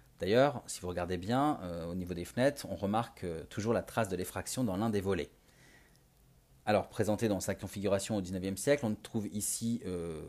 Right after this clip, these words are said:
dans cette pièce, deux portraits de l'empereur Napoléon trois et de l'impératrice Eugénie, réalisés par, euh, Winterhalter.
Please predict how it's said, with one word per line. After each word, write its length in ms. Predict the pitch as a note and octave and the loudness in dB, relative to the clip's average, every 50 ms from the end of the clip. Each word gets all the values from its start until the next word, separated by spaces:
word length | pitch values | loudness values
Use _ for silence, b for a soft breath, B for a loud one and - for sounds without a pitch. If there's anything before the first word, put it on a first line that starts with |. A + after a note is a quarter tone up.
| - - - - | -12 -16 -18 -16
dans 140 | D#2+ E2+ F2+ | -14 -12 -8
cette 180 | - G2+ F#2 - | -6 -6 -6 -4
pièce, 320 | - - G#2+ G#2 G2 F2 | 0 2 2 2 2 2
deux 160 | F#2 A2 A2+ | 0 0 2
portraits 460 | - - G#2+ - - - - A#2 G#2+ | 4 2 2 0 -2 0 4 4 4
de 240 | F#2 F#2 F2 E2 D2+ C#2+ | 4 2 -2 -4 -4 -4
l'empereur 360 | F2+ F#2 F2+ - - G#2 F#2+ | -6 -6 -6 -4 -4 -2 -2
Napoléon 360 | F#2+ F2 - G2+ G2 F#2+ F#2+ | -2 -2 -2 -2 -2 -2 -4
trois 320 | - - - G2+ G2 - | -2 0 0 0 0 0
et 40 | F#2+ | 0
de 60 | G2 | -2
l'impératrice 540 | G2+ F#2+ F2+ G2 F#2 F2+ - - G2 F#2 - | -2 -2 -2 -4 -6 -6 -6 -6 -6 -6 -6
Eugénie, 460 | F#2 E2+ F2+ F#2+ F#2+ G#2+ A#2 C#3 D#3 D3+ B B B B B | -6 -4 -4 -2 0 0 0 0 -2 -4 B B B B B
réalisés 380 | - F#2+ F2 F2+ F2+ F2 F#2+ F#2 | -6 -4 -4 -4 -4 -4 -6 -4
par, 320 | - - E2+ E2+ E2 E2+ | -4 -6 -6 -6 -6 -6
euh, 140 | D#2 D2 B B B B - - | -6 -8 B B B B -10 -8
Winterhalter. 760 | F2 F#2 E2 F#2 F2 F2 F#2 F2+ - - A#2 A#2+ C3 C#3+ | -6 -2 0 0 2 2 0 0 0 2 4 6 6 6